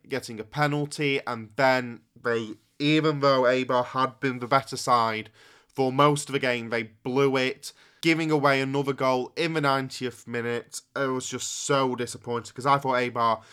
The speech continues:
were gonna hold on to win, but it just didn't happen for them. It was just so disappointing. They are still playing really well. They're, you know, clearly one of the playoff contenders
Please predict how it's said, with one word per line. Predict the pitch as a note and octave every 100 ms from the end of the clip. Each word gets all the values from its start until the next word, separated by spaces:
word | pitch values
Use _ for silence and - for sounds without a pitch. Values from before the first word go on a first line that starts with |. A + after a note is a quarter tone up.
| - -
were | B2
gonna | C3
hold | C3 B2+ B2
on | A#2 A2+
to | -
win, | G#2+ A2+ A2 G#2 G2+ _ _ _ _
but | - A#2+ A#2 - - - _ _ _ _ _ _ _ _ _ -
it | C3
just | - C3 -
didn't | C3+ A#2+
happen | C#3 C#3 C#3+ A#2+
for | B2
them. | A#2+
It | B2+
was | B2
just | C#3+ - - -
so | - D#3+ D3 C#3+ C3+ _ _ _
disappointing. | - C#3 C3 A#2+ C#3+ C3 B2+
They | C#3
are | E3 F3
still | - E3 D#3
playing | D3 D#3 D3
really | C3+ C3+ B2+
well. | C3 C3 B2+
They're, | B2+ B2 A#2+ - - _
you | B2+
know, | B2+ B2 A#2 - - - _ -
clearly | - F3+ F3+ E3+ D3
one | B2 B2
of |
the | A#2
playoff | C3 B2 A#2
contenders | B2+ A2+ B2 A2+ A2+ G#2+